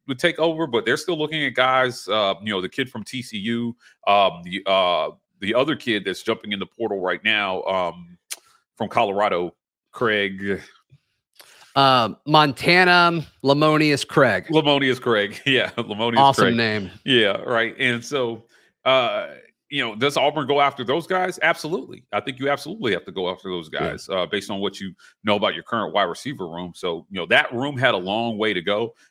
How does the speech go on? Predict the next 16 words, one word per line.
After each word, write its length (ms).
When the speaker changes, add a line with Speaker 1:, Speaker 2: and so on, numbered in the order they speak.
Speaker 1:
I 80
think 120
it 60
would 120
be 100
foolish 380
to 80
think 200
that 180
anybody's 440
job 400
is 160
solid 480
in 80
the 80
wide 160